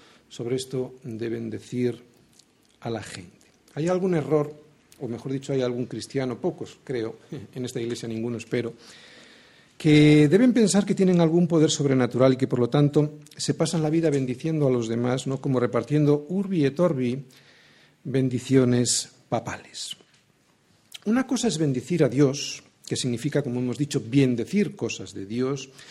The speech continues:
elogiándole, ¿no? Y por lo tanto es una simple declaración de mi corazón sobre el buen carácter de Dios y no produce nada más porque mis palabras no tienen ningún produ-,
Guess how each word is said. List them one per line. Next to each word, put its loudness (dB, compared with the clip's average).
elogiándole, 2
¿no? -6
Y -6
por -2
lo 0
tanto 6
es -4
una 2
simple 4
declaración 2
de 2
mi 0
corazón 0
sobre -2
el -2
buen 0
carácter -4
de -2
Dios -2
y -6
no -2
produce -6
nada 0
más -2
porque -8
mis -6
palabras 0
no -10
tienen -4
ningún -4
produ-, -6